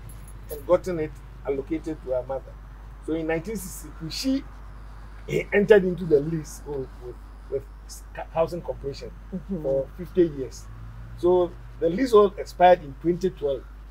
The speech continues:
Speaker 1: And that is when we got, she was alive, that's when we got it re-, renewed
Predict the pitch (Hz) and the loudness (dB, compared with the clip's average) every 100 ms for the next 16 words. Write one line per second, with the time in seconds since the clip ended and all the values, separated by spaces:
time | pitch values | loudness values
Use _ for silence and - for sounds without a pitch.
0 | - - - - - - - 139 143 175 | -16 -16 -16 -16 -16 -16 -14 -8 2 2
1 | 165 131 165 160 139 127 165 - - 156 | 2 -4 -4 -4 -4 2 0 0 -6 -4
2 | 143 147 160 127 175 165 156 151 131 156 | -2 2 2 2 0 -2 -2 -4 -2 -4
3 | 147 143 - - - - 143 151 175 202 | -4 -10 -12 -14 -14 -8 -4 0 2 2
4 | 139 | 2